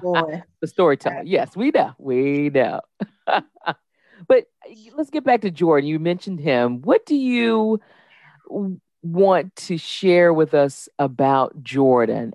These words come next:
Speaker 2: and how he has fit in the family? Because you were saying that he just fits right in, and it's just a natural, and you can tell. I mean, I was at your, at the, uh, when I first joined the, the group, the club, I, um, and now the ministry,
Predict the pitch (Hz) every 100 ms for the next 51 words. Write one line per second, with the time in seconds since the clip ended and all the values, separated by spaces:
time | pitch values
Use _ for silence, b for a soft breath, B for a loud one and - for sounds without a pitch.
0 | - 143 143 131 127 117 147 147 160 165
1 | 156 131 147 151 139 135 - 127 131 127
2 | 117 - 113 110 113 113 - - - b
3 | b b - 147 160 143 160 147 - 185
4 | 190 185 165 143 147 143 135 - - 131
5 | - 123 113 - 110 123 - - - -
6 | 131 127 127 - 139 - b b b 131
7 | 127 131 123 120 - 147 190 202 170 -
8 | 214 117 b b 165 131 175 240 233 -
9 | 160 147 - 147 143 143 131 131 - 131
10 | 123 120 120 - _ _ _ _ - -
11 | - 151 139 135 170 170 151 143 139 147
12 | 165 - _ 147 139 127 120 120 135 -
13 | 127 113 110 127 127 127 123 101 123 117
14 | 117 - - 110 117 117 123 127 117 120